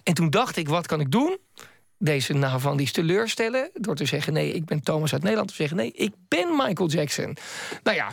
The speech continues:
dat deed ik dus toen. Heb ik ook een moonwalk voor ze gedaan. Nou, vanaf dat moment ging het stadion helemaal los. Niemand keek meer naar de eclipse, maar naar mij. En ook Nusha keek naar mij en die dacht: "Wat is dat voor een gekke jongen?"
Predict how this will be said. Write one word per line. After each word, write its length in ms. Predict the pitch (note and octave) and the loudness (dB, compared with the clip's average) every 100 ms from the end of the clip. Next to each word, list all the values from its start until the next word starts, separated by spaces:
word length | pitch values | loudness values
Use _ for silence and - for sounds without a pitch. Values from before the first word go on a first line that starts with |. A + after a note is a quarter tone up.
| - - | -8 -2
dat 180 | F#3 | 0
deed 200 | E3+ G#3+ | 2 2
ik 60 | G3 | 2
dus 160 | D#3+ C3 | 0 0
toen. 220 | F3 A3 | 0 0
Heb 100 | F#3 | 0
ik 80 | D3+ | 0
ook 120 | D3+ | 2
een 80 | C#3+ | 4
moonwalk 440 | F3 C4+ D4 C#4+ | 4 4 0 0
voor 200 | - A3+ | 0 0
ze 120 | G3+ | 0
gedaan. 320 | F#3+ E3 E3 | 0 0 0
Nou, 180 | F#3 D#3+ | -2 -4
vanaf 220 | - E3+ | -2 -2
dat 180 | D3 E3+ | 0 0
moment 220 | D3+ A3+ | 0 -2
ging 140 | - E3 | 0 0
het 80 | C#3+ | 0
stadion 440 | - E3 D#3 D3+ | 0 -2 0 2
helemaal 340 | D3 G3+ D#3+ | 2 4 4
los. 260 | D#3 E3+ D#3+ | 2 0 -2
Niemand 300 | E3+ D#3 C#3+ | -2 0 -2
keek 200 | D#3 D3+ | -2 0
meer 140 | D3 | 0
naar 140 | D#3 C#3+ | 0 -2
de 100 | - | -2
eclipse, 500 | C#3+ - F#3+ - - - - - - | -4 -2 -2 -2 -8 -10 -10 -8 0
maar 160 | F3 | 2
naar 100 | E3 | 2
mij. 260 | D3 D#3 E3+ | 2 0 -2
En 240 | - D#3+ - | -2 0 2
ook 260 | F#3 D3 - | 2 0 2
Nusha 500 | F3 A3+ G#3 E3 D#3 | 4 4 2 -2 -2
keek 240 | - D3+ | -4 -2
naar 140 | C#3+ C#3+ | 0 0
mij 240 | C#3 D3 | 0 0
en 80 | E3 | 0
die 120 | D#3 | 0
dacht: 260 | D3+ C#3+ - | 0 -2 -2
"Wat 300 | E3 E3 - | 0 0 -2
is 180 | E4 C3+ | -4 0
dat 300 | D#3 C3 - | 0 -2 -8
voor 340 | - C#3+ A2 - | -8 -4 -4 -4
een 80 | - | -4
gekke 300 | - - F3+ | -4 -2 0
jongen?" 300 | A#3+ A3+ | 2 0